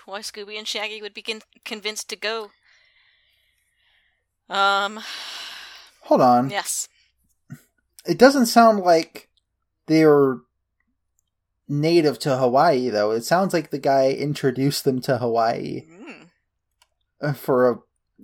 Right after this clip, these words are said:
Speaker 2: at a sugar plantation.
Speaker 1: Oh, dear.
Speaker 2: Which starts to get a little bit sketchier the more we read about it. Let's just ignore macadamia nuts and continue.
Speaker 1: Oh,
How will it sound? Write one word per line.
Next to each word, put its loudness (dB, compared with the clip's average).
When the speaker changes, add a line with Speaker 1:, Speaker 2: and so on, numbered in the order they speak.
Speaker 2:
at 2
a 0
sugar 0
plantation. -8
Speaker 1:
Oh, -8
dear. -18
Speaker 2:
Which 2
starts 6
to -2
get 4
a 6
little 4
bit 2
sketchier 0
the -4
more -2
we -2
read -2
about -4
it. -8
Let's 0
just -2
ignore 0
macadamia -4
nuts -10
and -8
continue. -4
Speaker 1:
Oh, 4